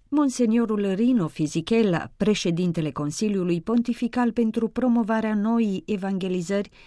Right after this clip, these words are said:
a explicat într-un interviu solicitat de colega noastră, Deborah Donnini, că, prin Jubileul Milostivirii,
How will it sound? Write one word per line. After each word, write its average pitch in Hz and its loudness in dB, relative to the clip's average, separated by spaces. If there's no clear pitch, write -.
a - -2
explicat 233 0
într-un 202 -2
interviu 214 0
solicitat 180 -2
de 170 0
colega 175 0
noastră, 170 0
Deborah 165 0
Donnini, 196 0
că, 208 0
prin 233 4
Jubileul 240 2
Milostivirii, 220 0